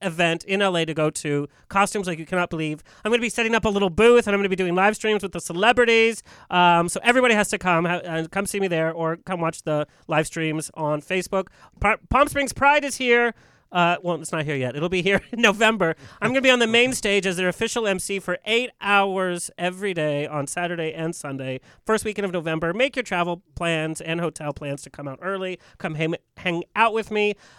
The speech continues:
Uh, like us on Twitter and Instagram at On The Rocks, on air, on the web, on the rocks radio show dot com. Send me an email. Book me for a wedding, funeral, quinceanera, bris.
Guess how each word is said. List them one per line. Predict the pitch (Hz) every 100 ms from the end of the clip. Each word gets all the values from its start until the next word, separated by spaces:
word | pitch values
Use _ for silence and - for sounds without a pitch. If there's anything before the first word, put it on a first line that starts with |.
| - -
Uh, | 214 208
like | 254 285
us | 254
on |
Twitter | 247 269 262
and |
Instagram | 240 240 233 240
at | 226
On | 269
The | 302
Rocks, | 262 247 240
on | 214 220
air, | 220 233 233
on | 202
the | 202
web, | 196 220 202
on | 202
the |
rocks | 190 175
radio | 196 190
show | 185 165
dot | 156 156
com. | 240 254 262
Send | 302
me | 294
an | 240
email. | 226 233 226 220
Book | 202 277
me | 226
for | 214
a | 190
wedding, | 214 220 220
funeral, | 208 196 190
quinceanera, | 185 277 277 220 208 190 190
bris. | 185 185 190